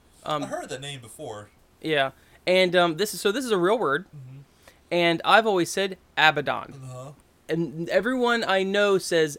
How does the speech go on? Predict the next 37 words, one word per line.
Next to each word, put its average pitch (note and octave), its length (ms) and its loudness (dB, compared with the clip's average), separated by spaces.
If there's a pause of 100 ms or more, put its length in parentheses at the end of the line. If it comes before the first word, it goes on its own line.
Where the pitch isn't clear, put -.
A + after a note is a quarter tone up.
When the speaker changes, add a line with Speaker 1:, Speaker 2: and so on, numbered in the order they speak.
(160)
Speaker 1:
Abaddon. C3+ 640 -2
Speaker 2:
Uh-huh. G#2+ 340 -2
Speaker 1:
It's E3 140 -2
actually F#3 460 2
Abaddon. C3 680 0
Speaker 2:
Abaddon. G#2 600 -4
I - 80 -10
never, E3 240 -10
no, E3+ 180 -10
I E3 60 -8
never E3 160 -10
heard D#3 120 -8
it - 140 -12
pronounced. C3+ 420 -12
I D3 60 -2
mean, D3 120 0
I B2+ 80 2
probably B2+ 260 -2
read A#2 180 -2
it A#2 120 -8 (140)
Abaddon, G2+ 580 -6
but F#2+ 120 -8 (160)
I - 20 -18
never G#2 260 -12
heard G2 160 -10
the G#2 60 -16
pronunciation G2 760 -10
of G2 160 -8
it. G2 100 -8 (140)
Speaker 1:
It F3+ 240 2
is E3+ 340 0 (260)
Abaddon. G#2+ 520 -4 (640)
Speaker 2:
Huh, F3+ 220 -6
Abaddon. A2 720 -4
Speaker 1:
Yep. D#3+ 180 0 (380)
Speaker 2:
Huh. B2 180 0 (460)
Speaker 1:
So, - 320 2